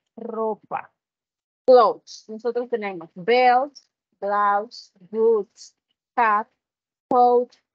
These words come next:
dress, gloves, hat, hoodie, jacket, jeans, ah, overalls, pajamas, panties, ah, pants, raincoat,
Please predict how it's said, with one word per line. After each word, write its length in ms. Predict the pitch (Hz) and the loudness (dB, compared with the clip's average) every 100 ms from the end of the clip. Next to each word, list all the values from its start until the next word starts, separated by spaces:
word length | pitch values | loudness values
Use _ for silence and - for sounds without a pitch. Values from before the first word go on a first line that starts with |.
| _ | _
dress, 640 | 220 214 196 202 - - _ | -6 -4 -4 -6 -12 -20 _
gloves, 800 | 208 214 220 220 220 240 - - _ _ | -12 -6 0 0 0 -4 -16 -20 _ _
hat, 480 | 233 214 208 220 - _ _ _ _ _ 302 | -2 0 0 -4 -12 _ _ _ _ _ -6
hoodie, 500 | 320 302 247 254 254 _ _ _ - | -4 -4 -4 -6 -12 _ _ _ 0
jacket, 600 | 247 233 214 247 233 262 _ - 196 | 2 2 -2 -6 -8 -8 _ -20 -18
jeans, 640 | 254 262 254 262 262 - _ _ _ - | -12 -10 -10 -14 -18 -20 _ _ _ -6
ah, 460 | 240 240 240 233 - | -4 -2 -2 -4 0
overalls, 880 | 262 269 277 277 285 285 - - _ | 2 2 0 -2 -4 -6 -12 -20 _
pajamas, 960 | 226 190 240 240 240 240 240 233 - - - | -18 -6 -4 -4 -6 -10 -10 -12 -18 -20 -6
panties, 840 | 247 247 254 254 247 254 - _ _ _ _ _ - | -4 -4 -8 -8 -8 -8 -12 _ _ _ _ _ -4
ah, 280 | 226 220 202 _ _ - | -2 -2 -6 _ _ -2
pants, 720 | 277 285 294 302 302 - - _ | 0 0 -4 -10 -12 -16 -20 _
raincoat, 800 | 220 247 262 247 269 254 254 247 | -4 -2 -4 0 2 4 2 -2